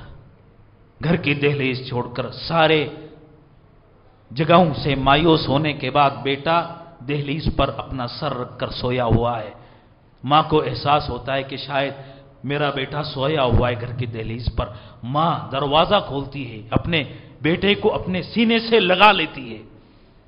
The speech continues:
ماں کی جو ممتا ہے بیٹے کے تئیں، اس سے زیادہ اللہ تعالیٰ اپنے بندوں پر رحم کرنے والا ہے، اس سے زیادہ۔ بندہ آخر جائے گا تو کہاں جائے گا؟ کس کے دروازہ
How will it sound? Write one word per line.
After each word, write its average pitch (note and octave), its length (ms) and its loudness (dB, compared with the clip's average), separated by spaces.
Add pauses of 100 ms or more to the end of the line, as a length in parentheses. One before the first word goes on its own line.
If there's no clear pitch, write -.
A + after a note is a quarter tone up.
(1300)
ماں D3 220 2
کی D#3+ 300 -4 (360)
جو C#3+ 120 -4
ممتا C#3 560 4
ہے A2+ 300 -8 (200)
بیٹے C#3 320 -2
کے D3 180 -6
تئیں، A2+ 380 -12 (420)
اس - 120 4 (140)
سے E3 140 0
زیادہ C3 640 -2
اللہ B2+ 340 -4
تعالیٰ B2+ 300 -4 (260)
اپنے C3 320 0
بندوں C3+ 380 0
پر B2 200 0
رحم A2 240 -10
کرنے G#2 320 -14
والا - 260 -20
ہے، - 80 -20
اس - 140 8 (100)
سے A3 120 10
زیادہ۔ C#3+ 440 -6 (840)
بندہ E3+ 260 2
آخر F#3+ 360 6
جائے F#3 420 6
گا A#3+ 100 12
تو A#3 220 6 (160)
کہاں F#3 220 0
جائے C#3+ 360 -4
گا؟ - 80 -14 (720)
کس C#4 200 4
کے D#4+ 220 12
دروازہ D4 500 12